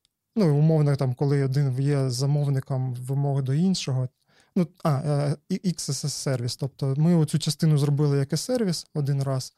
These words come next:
і вона пос-, ну, все одно час від часу там... Ті люди з іншої команди туди приходять і щось там вносять, якісь зміни. Ну, от, е, так, така, да, історія.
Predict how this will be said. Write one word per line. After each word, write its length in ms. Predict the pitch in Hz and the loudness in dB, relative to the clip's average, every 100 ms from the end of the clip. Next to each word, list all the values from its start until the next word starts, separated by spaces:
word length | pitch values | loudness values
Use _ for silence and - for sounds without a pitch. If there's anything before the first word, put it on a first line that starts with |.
| _ - _ | _ -20 _
і 80 | 156 | 0
вона 260 | 147 165 165 | 2 2 0
пос-, 220 | 156 - | -2 -4
ну, 120 | 160 | 0
все 200 | 160 - | 0 0
одно 220 | 170 196 170 | 0 2 2
час 240 | 165 - | 0 0
від 100 | 151 | -2
часу 380 | 175 170 - 135 | 0 0 0 -4
там... 440 | 143 135 135 131 - - _ | -2 0 0 -4 -8 -20 _
Ті 120 | - 165 | 2 4
люди 240 | 160 139 | 6 4
з 80 | 151 | 4
іншої 260 | 147 151 | 2 0
команди 400 | 147 151 165 139 | 0 2 4 2
туди 240 | 131 135 139 | 0 -2 -2
приходять 580 | 139 131 - 151 131 127 | -2 -2 0 0 0 -2
і 40 | |
щось 260 | - 135 - | -2 -4 -4
там 280 | 127 123 123 | -4 -4 -6
вносять, 440 | 127 139 139 127 | -4 -4 -4 -8
якісь 220 | 135 139 | -6 -6
зміни. 520 | 127 131 160 156 131 - - - _ _ _ - _ - | -4 0 2 2 -2 -6 -18 -20 _ _ _ -20 _ -4
Ну, 220 | 185 139 | -2 0
от, 200 | 127 - | -4 -8
е, 40 | 151 139 139 - | -10 -10 -12 -10
так, 100 | 151 151 | -10 -8
така, 340 | - - 131 127 | -10 -8 -6 -4
да, 120 | 127 | -6
історія. 260 | 120 - | -8 -14